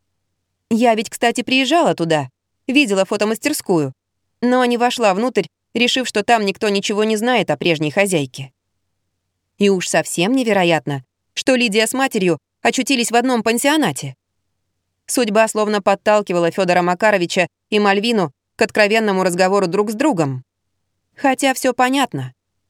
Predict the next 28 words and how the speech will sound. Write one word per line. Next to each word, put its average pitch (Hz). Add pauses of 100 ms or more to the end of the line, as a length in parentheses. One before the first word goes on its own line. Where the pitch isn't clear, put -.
В 226
Москве 226
очень 220
мало 233
частных 170
заведений 180 (240)
для 202
престарелых 196
и -
умственно 180
отсталых 185
людей. 202 (540)
Хватит 294
пальцев 285
на 254
одной 254
руке, 254
чтобы 160
их 143
пересчитать. 156 (500)
Ничего 202
загадочного 175
в -
том, 190
что 180
генерал 185
и 180
Мальвина 180